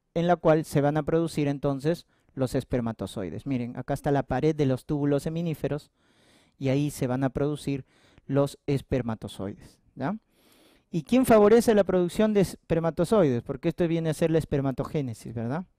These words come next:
La espermatogénesis. La célula que favorece eso es la célula de Sertoli, ¿ya? Recuerden, la célula de Sertoli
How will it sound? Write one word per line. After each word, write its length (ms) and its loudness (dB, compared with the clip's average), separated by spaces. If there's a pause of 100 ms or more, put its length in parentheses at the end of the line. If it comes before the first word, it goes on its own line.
(500)
La 100 -6
espermatogénesis. 1120 -4 (540)
La 160 -2
célula 440 4
que 140 0
favorece 680 2
eso 340 -4 (140)
es 140 -4
la 140 0
célula 400 0
de 120 0
Sertoli, 680 0 (800)
¿ya? 340 -6
Recuerden, 720 -2
la 160 -4
célula 400 0
de 120 2
Sertoli 720 2